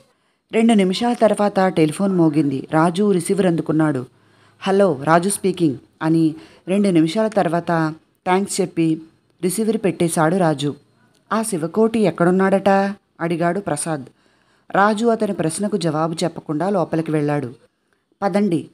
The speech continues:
మనం ప్రేమ ఇంటికి వెళదాం," అన్నాడు యుగంధర్ ప్రసాద్తో. "ఆ శివకోటి విషయం తర్వాత తెలుసుకోవచ్చు," అన్నాడు యుగంధర్. "హలో,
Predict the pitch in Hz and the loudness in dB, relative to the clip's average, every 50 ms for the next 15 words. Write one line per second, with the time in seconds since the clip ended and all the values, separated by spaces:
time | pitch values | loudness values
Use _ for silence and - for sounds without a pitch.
0 | - - 175 185 185 185 190 185 - - 156 151 147 165 202 220 208 175 - 202 | -6 -2 0 0 0 0 -2 -2 0 0 2 2 2 2 0 0 -2 -2 -2 0
1 | 214 208 180 160 151 175 165 151 127 127 _ _ - 175 180 175 175 170 175 180 | 0 2 2 2 2 2 0 0 -2 -8 _ _ -6 -4 -2 -2 -2 -2 -2 -2
2 | 170 160 147 156 151 151 160 156 160 - 143 143 - 160 151 143 - - 139 110 | -4 -2 -2 -2 -2 -2 -4 -6 -6 -6 -8 -6 -4 -4 -6 -6 -6 -10 -10 -10
3 | - _ _ _ _ _ _ _ _ _ _ _ _ - 185 214 220 214 - 175 | -12 _ _ _ _ _ _ _ _ _ _ _ _ -4 -2 -2 -2 -2 -2 -4
4 | 151 143 151 - - 214 233 226 240 226 214 208 - - - 226 220 214 208 202 | -2 -2 -2 -2 2 0 2 2 0 0 0 -2 -2 -2 -4 -2 0 0 0 0
5 | 202 202 202 208 202 _ _ _ _ _ _ _ _ _ _ - - 170 170 180 | 0 -2 -2 -4 -8 _ _ _ _ _ _ _ _ _ _ -6 -4 -2 -2 -2
6 | 208 208 - - 214 180 165 160 - - 196 185 180 170 - - 135 127 - _ | -4 -6 -4 0 0 0 0 0 -4 -6 -6 -6 -6 -6 -6 -8 -10 -10 -12 _
7 | _ - 170 170 165 160 160 160 175 190 180 156 156 147 147 139 147 127 - - | _ -8 -4 -2 -2 0 -2 -2 -2 -4 -4 -4 -4 -4 -4 -4 -6 -10 -12 -14
8 | _ _ _ _ _ _ _ _ _ _ _ _ _ - 180 170 170 175 196 247 | _ _ _ _ _ _ _ _ _ _ _ _ _ -4 -2 0 0 0 -2 -4